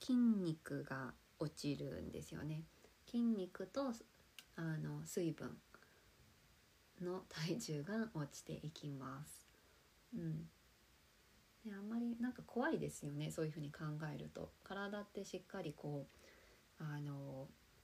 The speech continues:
自分を守ってくれるために働いてるのに、あの、コントロールして、食事をコントロ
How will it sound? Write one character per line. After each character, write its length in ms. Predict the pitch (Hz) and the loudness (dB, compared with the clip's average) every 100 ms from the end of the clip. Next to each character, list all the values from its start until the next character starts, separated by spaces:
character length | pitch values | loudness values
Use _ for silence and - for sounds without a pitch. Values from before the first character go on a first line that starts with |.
| - - - - - - - - | -20 -20 -20 -20 -20 -20 -20 -10
自 140 | 165 160 | -2 2
分 200 | 156 156 | 2 2
を 60 | |
守 280 | 151 147 151 | 0 0 -2
っ 40 | - | -4
て 100 | 160 | -8
く 140 | 156 | -6
れ 80 | - | -4
る 140 | - | -6
た 120 | - | -8
め 120 | 165 165 | -6 -6
に 100 | 165 | -6
働 400 | 170 175 170 165 | -6 -6 -4 -4
い 60 | |
て 160 | 160 170 | -2 -2
る 140 | 175 | -2
の 140 | 165 160 | -2 0
に、 440 | 226 269 208 160 - - - - - - | 0 2 0 -2 -10 -20 -20 -20 -20 -10
あ 180 | 185 170 | -4 -2
の、 160 | 160 | 0
コ 200 | 160 - | -2 0
ン 80 | 175 | 2
ト 140 | 165 165 | 4 4
ロ 100 | 160 | 2
ー 80 | |
ル 140 | 143 151 | 0 -4
し 140 | - | -8
て、 380 | - 151 143 143 - - - | -6 -2 -2 -4 -10 -20 -14
食 280 | 165 160 | -10 -6
事 140 | 151 156 | -4 -4
を 60 | |
コ 140 | 156 156 | -4 -6
ン 120 | 147 | -6
ト 120 | 156 | -4
ロ 120 | 147 | -4